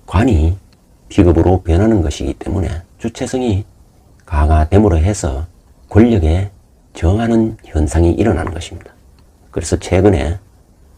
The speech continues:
윤석열 대통령으로부터 국기문란이라는 지적을 받았던 것입니다. 이에 대한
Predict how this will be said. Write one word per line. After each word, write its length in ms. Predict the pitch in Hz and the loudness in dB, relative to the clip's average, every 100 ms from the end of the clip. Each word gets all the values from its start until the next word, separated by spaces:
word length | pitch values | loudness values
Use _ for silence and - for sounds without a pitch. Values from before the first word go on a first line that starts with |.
| _ _ | _ _
윤석열 520 | 80 80 90 101 101 | 2 2 2 2 2
대통령으로부터 1000 | 95 82 101 107 104 87 78 - 73 80 - _ | -2 -4 0 2 2 0 -2 -6 -6 -6 -10 _
국기문란이라는 1400 | - 101 110 101 107 107 80 92 85 80 78 76 87 110 107 _ _ _ _ _ _ _ _ - | -6 -2 2 2 0 -2 2 4 4 2 0 0 0 -2 -6 _ _ _ _ _ _ _ _ -6
지적을 560 | 85 71 76 82 98 - _ _ _ - | -2 0 0 -2 -2 -8 _ _ _ -8
받았던 340 | 80 98 85 | -6 -4 -6
것입니다. 400 | - - 80 - - _ - - _ _ _ - | -8 -10 -18 -20 -20 _ -20 -20 _ _ _ -6
이에 300 | 127 107 85 | 0 0 2
대한 560 | 78 92 117 78 95 | 0 2 2 0 -2